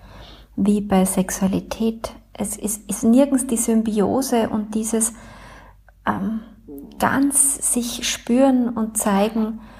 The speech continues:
so wie in der Sexualität, wenn sie gesund gelebt wird.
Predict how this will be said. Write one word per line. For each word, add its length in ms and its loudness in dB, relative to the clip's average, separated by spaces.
so 560 2
wie 280 2
in 200 0
der 100 -2
Sexualität, 1000 -2
wenn 200 6
sie 260 -2
gesund 540 2
gelebt 540 0
wird. 300 -4